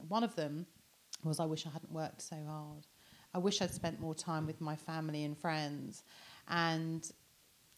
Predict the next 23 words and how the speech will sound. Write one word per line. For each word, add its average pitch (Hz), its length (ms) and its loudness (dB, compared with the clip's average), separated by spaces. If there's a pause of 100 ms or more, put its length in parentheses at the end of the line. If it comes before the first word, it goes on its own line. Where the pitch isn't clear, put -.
you 240 80 -2
know, 190 100 4
these 277 280 6
are 277 40 2
the 240 100 -2
things 226 300 0
that - 100 -8
people 202 240 -2
talk 208 220 -6
about. - 400 -4 (500)
Uh, 190 200 0
and 190 180 2
she 220 140 0
d-, 214 200 -6
did 202 120 -4
this 185 120 -2
sort 180 140 0
of 175 60 -4
survey 175 500 6
over 156 120 2
a 156 60 2
few 165 160 -4
years 175 500 -2